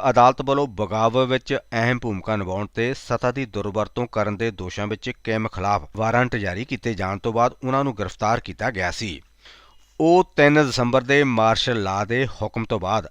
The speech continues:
ਰਸਮੀ ਤੌਰ 'ਤੇ ਗ੍ਰਿਫਤਾਰ ਕੀਤੇ ਜਾਣ ਵਾਲੇ ਪਹਿਲੇ ਵਿਅਕਤੀ ਹਨ। ਬਾਅਦ ਵਿੱਚ ਨੈਸ਼ਨਲ ਪੁਲਿਸ ਏਜੰਸੀ ਦੇ ਕਮਿਸ਼ਨਰ ਜਨਰਲ ਚੋ ਜੀ ਹੋ ਤੇ ਸਿਓਲ ਦੀ ਮੈਟਰੋਪੋਲੀਟਨ ਪੁਲਿਸ ਏਜੰਸੀ ਦੇ ਮੁਖੀ ਕਿਮ ਥੋਂਗ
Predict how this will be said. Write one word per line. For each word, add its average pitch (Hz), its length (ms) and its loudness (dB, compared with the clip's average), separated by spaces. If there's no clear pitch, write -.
ਰਸਮੀ 113 360 -2
ਤੌਰ 95 240 -6
'ਤੇ 120 200 -4
ਗ੍ਰਿਫਤਾਰ 98 500 -4
ਕੀਤੇ 101 300 -8
ਜਾਣ 90 220 -8
ਵਾਲੇ 101 240 -4
ਪਹਿਲੇ 127 400 -4
ਵਿਅਕਤੀ 95 360 -6
ਹਨ। 98 200 -4
ਬਾਅਦ 139 260 8
ਵਿੱਚ 156 240 0
ਨੈਸ਼ਨਲ 143 640 0
ਪੁਲਿਸ 123 280 -2
ਏਜੰਸੀ 107 500 -4
ਦੇ 123 240 -2
ਕਮਿਸ਼ਨਰ 110 500 -2
ਜਨਰਲ 98 480 -6
ਚੋ 135 460 0
ਜੀ 131 260 2
ਹੋ 117 260 -4
ਤੇ 95 220 -4
ਸਿਓਲ 131 380 0
ਦੀ 107 180 -6
ਮੈਟਰੋਪੋਲੀਟਨ 135 880 0
ਪੁਲਿਸ 123 280 -2
ਏਜੰਸੀ 107 460 -2
ਦੇ 127 140 0
ਮੁਖੀ 104 400 -4
ਕਿਮ 113 280 0
ਥੋਂਗ 110 320 -2